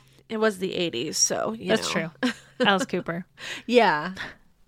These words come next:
Speaker 1: I mean, there's definitely, you know, David Lee Roth, there's definitely some Alice Cooper in there, too.
Speaker 2: Yeah.
Speaker 1: 'Cause I think that's the thing people forget about Alice Cooper is, at his heart, he is a vaudevillian,
Speaker 2: Oh,
Speaker 1: you
Speaker 2: yeah.
Speaker 1: know?
Speaker 2: Yeah. Yeah. I've always wanted to see him play.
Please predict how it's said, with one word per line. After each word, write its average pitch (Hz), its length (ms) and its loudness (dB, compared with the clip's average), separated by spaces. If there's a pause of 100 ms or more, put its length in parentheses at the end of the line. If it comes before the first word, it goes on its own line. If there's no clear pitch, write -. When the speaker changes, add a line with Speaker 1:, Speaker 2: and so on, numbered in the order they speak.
(320)
Speaker 1:
I 214 80 4
mean, 302 80 6
there's 349 180 6
definitely, 381 520 4
you 233 60 6
know, 202 120 2
David 208 240 4
Lee 196 100 4
Roth, 185 220 6
there's 180 160 -2
definitely 285 220 0
some 202 140 -6
Alice 175 300 -2
Cooper - 280 -4
in - 100 -6
there, - 200 -10
too. - 160 -8 (220)
Speaker 2:
Yeah. 170 180 0
Speaker 1:
'Cause 170 320 -2
I - 60 -2
think 190 180 -4
that's 175 160 -2
the 170 80 -10
thing 180 180 -8
people - 260 -12
forget - 260 -6
about - 220 -4
Alice - 300 -4
Cooper - 340 -6
is, - 220 -6 (400)
at 208 140 6
his 202 200 0
heart, 180 260 4
he 254 160 2
is 190 100 2
a 160 100 4
vaudevillian, 160 840 0
Speaker 2:
Oh, 220 180 8
Speaker 1:
you 196 80 6
Speaker 2:
yeah. 175 200 6
Speaker 1:
know? 165 220 -4
Speaker 2:
Yeah. 175 320 6 (300)
Yeah. 170 220 -4 (200)
I've 233 100 2
always 262 200 8
wanted 202 240 4
to 180 80 0
see 175 140 -6
him 170 120 -4
play. 170 300 -6